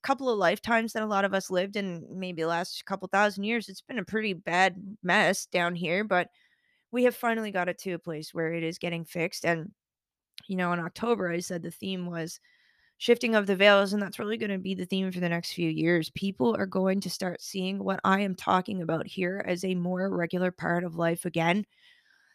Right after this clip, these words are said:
This is new and, and vanguard for right now, but in, like, the his course of our story, it isn't at all. And in fact, the idea that this stuff that I'm talking about could in any way seem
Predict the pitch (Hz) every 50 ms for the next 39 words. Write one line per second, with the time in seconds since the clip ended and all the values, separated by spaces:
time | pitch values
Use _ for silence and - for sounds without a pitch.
0 | _ _ _ 247 269 262 - - - - 269 277 294 262 - 247 220 226 247 262
1 | 285 277 247 220 208 196 180 - _ - - 220 208 208 202 190 202 214 220 214
2 | 214 196 180 175 180 196 202 - 247 220 208 196 202 202 185 180 165 170 196 214
3 | 208 190 208 196 196 - - 214 202 202 196 185 _ _ _ - 214 190 180 190
4 | _ - 180 147 160 185 190 - - - - _ - 202 190 202 214 - - 180
5 | 175 - - _ - 180 180 180 - - 196 170 175 185 196 208 196 175 165 165
6 | 185 202 202 202 - - 165 156 156 170 190 208 _ - - - - - - -
7 | _ - - 214 220 214 208 - - 208 208 214 _ 240 214 202 202 196 202 202
8 | 202 202 196 190 175 _ _ - _ _ 214 214 - - - 190 185 196 - -
9 | 214 202 190 190 175 180 175 185 - 214 202 185 180 170 170 - 190 - 170 175
10 | - 180 208 214 185 160 165 165 - - 180 175 175 170 175